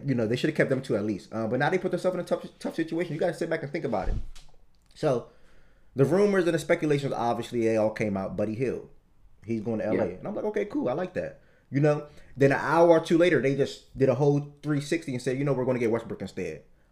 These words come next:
Speaker 1: Um, you know, not a problem. You know, I, at the time, I didn't like it. I still never did like it. I never seen it changing at all.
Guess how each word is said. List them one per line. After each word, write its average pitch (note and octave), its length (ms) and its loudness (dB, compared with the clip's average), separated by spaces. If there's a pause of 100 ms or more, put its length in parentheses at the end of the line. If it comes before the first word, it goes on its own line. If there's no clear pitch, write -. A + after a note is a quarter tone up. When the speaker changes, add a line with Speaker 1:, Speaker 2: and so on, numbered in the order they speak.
Speaker 1:
Um, G2+ 460 -4 (360)
you G#3+ 100 0
know, G3+ 180 0
not E3 140 4
a D3 40 2
problem. C3 460 2
You A#2+ 80 -2
know, A#2+ 160 -2
I, A#2+ 120 -2
at B2 200 -4
the C3 60 -2
time, C3 240 -2
I A#2 60 0
didn't A#2 200 2
like A2+ 180 -2
it. A#2 80 -4
I - 100 -4
still A#2 240 -4
never G#2 260 -4
did G#2 160 -2
like G2+ 220 -6
it. G#2 140 -4
I G2 80 -4
never G2 260 -4
seen G2+ 340 -8
it G#2+ 140 -6
changing F#2+ 300 -6
at F2+ 100 -8
all. F#2+ 280 -8